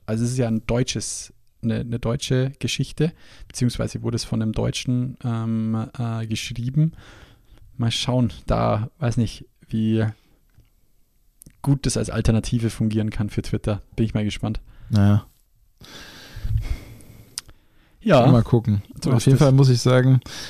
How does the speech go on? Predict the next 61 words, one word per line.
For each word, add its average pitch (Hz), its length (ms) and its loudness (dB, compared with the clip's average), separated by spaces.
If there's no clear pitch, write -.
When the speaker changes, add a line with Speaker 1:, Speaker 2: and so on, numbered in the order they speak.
Speaker 2:
der 113 80 6
Name 123 340 8
Speaker 1:
Ah, - 120 6
du - 60 8
hast - 180 4
Speaker 2:
erinnert 110 200 4
Speaker 1:
noch, 110 60 2
Speaker 2:
mich 110 120 2
Speaker 1:
du - 120 6
hast 113 100 6
Speaker 2:
immer 120 80 2
Speaker 1:
noch 110 60 6
Speaker 2:
an 113 80 4
Speaker 1:
keinen 113 240 2
Speaker 2:
Megalodon. 107 600 4
Speaker 1:
Account. 104 200 -2
Da 123 80 -6
war 123 100 -8
ich 123 100 -8
echt - 140 -4
enttäuscht. 175 380 -4
Du 123 40 -10
warst 170 180 4
Speaker 2:
Doch, - 60 -4
Speaker 1:
der, - 40 -12
Speaker 2:
ich 185 120 -4
hab - 140 -2
einen 131 120 6
Account. 107 480 0
Speaker 1:
du 120 120 -4
warst 165 160 4
der 135 80 -2
Erste, 175 260 0
den 190 100 2
ich 147 100 2
gesucht - 360 -4
hab. - 220 -4
Ich - 80 -10
hab 131 100 -6
dich 120 120 -6
nicht 147 160 -2
gefunden. - 400 -2
War 117 140 -4
Star - 200 -2
Speaker 2:
Aber 110 80 6
wir 120 60 6
Speaker 1:
Wars. 147 100 6
Speaker 2:
haben 143 80 6
doch 131 60 6
letztes 151 320 4
Mal 151 140 6
schon 147 240 4
drüber 135 220 4
gesprochen. 131 480 0
Speaker 1:
Ja. 110 140 2
Und 127 160 -6
ich 131 120 -6
hab - 140 -8
dich - 200 -6
nicht - 160 -6
gefunden. 196 480 -4